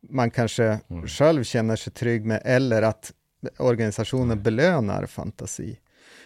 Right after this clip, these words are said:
Speaker 1: Eh, så därför
Speaker 2: Mm.
Speaker 1: blir det ganska ofta, när man ser visioner, så är de ganska ofta, eh, eh, lite mer av det som vi redan gör. Alltså, vi, vi räknar
Speaker 2: Just det.
Speaker 1: fram dem snarare än att vi liksom, eh,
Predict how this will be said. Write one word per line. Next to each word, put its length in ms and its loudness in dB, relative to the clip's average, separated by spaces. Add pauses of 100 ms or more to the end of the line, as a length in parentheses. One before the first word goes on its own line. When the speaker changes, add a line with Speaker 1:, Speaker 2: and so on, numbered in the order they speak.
(120)
Speaker 1:
Eh, 320 0
så 180 -4
därför 680 2
Speaker 2:
Mm. 200 -10
Speaker 1:
blir 420 -4
det 120 0
ganska 360 0
ofta, 540 0
när 140 -4
man 160 0
ser 460 0 (800)
visioner, 760 0
så 240 -4
är 280 2
de 140 0
ganska 340 0
ofta, 460 0
eh, 1120 -8
eh, 60 -12 (180)
lite 400 0
mer 520 4
av 240 4
det 160 4
som 220 -2
vi 120 2
redan 260 0
gör. 400 0 (100)
Alltså, 360 -2 (260)
vi, 200 0
vi 220 4
räknar 580 4
Speaker 2:
Just 120 2
det. 80 0
Speaker 1:
fram 200 0
dem 140 -2
snarare 440 2
än 160 2
att 220 -2
vi 100 -4
liksom, 460 -4 (500)
eh, 120 -4